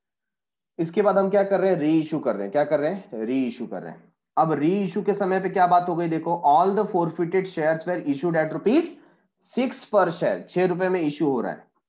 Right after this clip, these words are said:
है ना। तो amount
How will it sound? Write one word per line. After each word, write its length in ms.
है 80
ना। 80
तो 80
amount 540